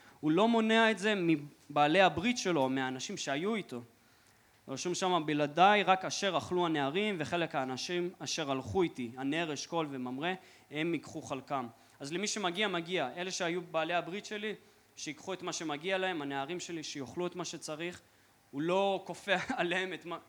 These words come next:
מה שבעצם ה-, השבועה שלו, אה, על האחרים.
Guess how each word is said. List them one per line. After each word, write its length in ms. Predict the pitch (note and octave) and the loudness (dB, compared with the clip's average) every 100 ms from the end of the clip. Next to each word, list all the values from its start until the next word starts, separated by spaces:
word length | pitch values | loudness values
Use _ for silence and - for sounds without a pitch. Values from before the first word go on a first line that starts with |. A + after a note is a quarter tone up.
| _ | _
מה 160 | E3 E3+ | -2 0
שבעצם 540 | F3 D#3 D3+ D3+ D3 | -2 -6 -8 -8 -6
ה-, 240 | C#3 C3+ B2 - _ _ _ _ _ _ | -6 -6 -10 -18 _ _ _ _ _ _
השבועה 760 | A#2+ B2 C3 - D3 D#3 F3+ F3 | -6 -4 -4 -6 -10 0 0 0
שלו, 440 | - D#3 D#3+ C3 - _ C3+ | -4 -4 -4 -4 -10 _ -18
אה, 60 | A#2+ A#2+ A#2+ | -14 -12 -10
על 140 | C3+ | -8
האחרים. 580 | C3 B2 - C3 B2 A2+ | -8 -8 -12 -14 -12 -12